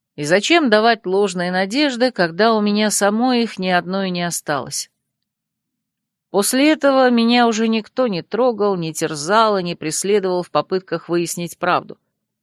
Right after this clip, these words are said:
После этого за мной никто не следил, если нам с Лином вдруг требовалось куда-то уйти. И никто не окружал стальными щитами, оберегая от невидимой опасности.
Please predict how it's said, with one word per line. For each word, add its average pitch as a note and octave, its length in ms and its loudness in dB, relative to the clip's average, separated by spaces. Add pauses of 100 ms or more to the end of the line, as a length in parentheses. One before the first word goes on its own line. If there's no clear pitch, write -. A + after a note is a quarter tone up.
(480)
После G3+ 400 2
этого A3+ 340 0
за F3+ 200 0
мной D#3+ 260 -4
никто F3+ 320 -6
не G#3 140 -2
следил, A3 540 -4
если C#3 320 -6
нам D#3 200 -4
с - 120 -10
Лином F#3 320 -2
вдруг E3+ 260 -6
требовалось F3 560 -2
куда-то E3+ 440 -2
уйти. D#3+ 460 -10 (800)
И D#3+ 80 -4
никто G#3+ 360 0
не A#3+ 120 2
окружал G#3 460 -2
стальными G#3 440 -2
щитами, D#3+ 600 -2 (300)
оберегая E3+ 580 2
от - 80 -20
невидимой D#3+ 480 -4
опасности. - 680 -6